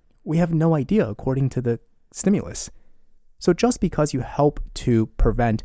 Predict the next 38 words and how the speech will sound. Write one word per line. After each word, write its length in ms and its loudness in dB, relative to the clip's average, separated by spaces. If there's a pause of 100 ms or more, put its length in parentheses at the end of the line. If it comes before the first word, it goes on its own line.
(120)
one 320 2
category 500 0
of 100 -10
error, 320 -2 (800)
you 80 0
don't 320 4
just 200 0
get 120 -2
to 80 -2
assume 320 2
that's 220 0
the 260 -4
only 340 6
category 540 0
of 100 -6
error. 260 -6 (680)
If 180 0
it 80 4
were 120 0
true 340 6
that's 200 -2
the 120 0
only 260 2
category 480 -2
of 100 -8
error, 300 2 (540)
then 160 6
you 80 2
see, 300 -8 (360)
just 240 -2
like 260 -2 (100)
the, 240 -6 (360)
and 80 -2
here 240 4
it's 140 0
a 80 -6
callback 640 -2
to 260 -4